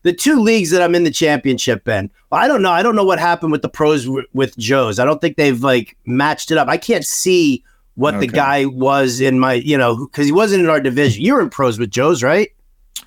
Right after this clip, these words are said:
Speaker 2: Uh, this year I didn't do it because of the, right around the time that was going on, we had the baby.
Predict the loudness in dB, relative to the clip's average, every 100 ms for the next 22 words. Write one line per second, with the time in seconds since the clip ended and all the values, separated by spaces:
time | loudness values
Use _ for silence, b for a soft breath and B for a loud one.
0 | -4 -2 0 -2 2 2 2 0 0 2
1 | 2 2 2 0 -2 -2 -2 0 0 2
2 | 0 0 0 2 0 0 0 0 0 0
3 | 0 2 2 2 0 -2 -2 -2 -2 -2
4 | -6